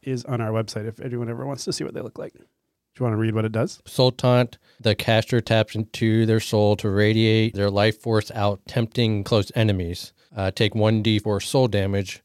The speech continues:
Speaker 2: This damage is then used to produce a thirty-foot aura centered on your, yourself. Denoa within that aura must pass a D C ten plus damage wisdom check.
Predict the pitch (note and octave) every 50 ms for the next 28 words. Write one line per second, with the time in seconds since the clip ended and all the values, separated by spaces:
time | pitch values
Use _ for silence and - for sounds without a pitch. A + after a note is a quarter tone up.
0 | _ _ _ - G#2 - A#2 A2 A2 A2 A2 A2 G#2+ G#2+ - - A2+ G2+ F#2+ G2+
1 | G#2 G#2 G2+ G2+ G2+ G#2 G#2+ G#2+ G#2 G2+ - - A#2 G2+ - A2+ G#2 F#2 G2+ G2+
2 | G2+ G2+ - - - - F#2+ - - B2 A#2 A#2+ A#2+ A#2+ - - B2 A#2+ A#2 A#2
3 | A#2 - B2+ A#2 A#2 G#2+ G#2 G2 G2 G2 G#2 G2+ - _ _ - - - B2+ A#2
4 | G#2+ - B2 A2 G#2+ G#2+ G2 G#2+ G#2 G#2 G#2 G2+ G2 G2+ - - A2 G2+ F#2 -
5 | - - C3+ A2+ F#2+ F2+ F#2 - - - _ _ _ _ - G#2+ G#2 A2 A2+ A2+
6 | A2+ A2+ A2 A2 G#2+ G#2 G#2 F#2+ A2 G#2+ G#2+ G#2+ G#2+ G#2 G#2 G2+ G2 G2+ G2 G2
7 | G2 - G#2+ G#2+ G#2+ G#2 G#2 G#2 G#2 G2+ F#2 - - - G#2+ G2+ G2+ G2 - G2+
8 | F#2+ F#2 F2+ G#2+ G#2+ G#2 - - A2 G#2 F#2+ - - - G2+ F#2+ F#2+ F#2+ F2 -
9 | - G#2+ G#2 G#2 - - - G#2+ G#2+ G#2 G2 F2+ F2+ F#2 F#2 F#2+ F#2 - - -
10 | A#2+ A#2 A2+ - - F#2+ E2+ - - - D#2+ - - - -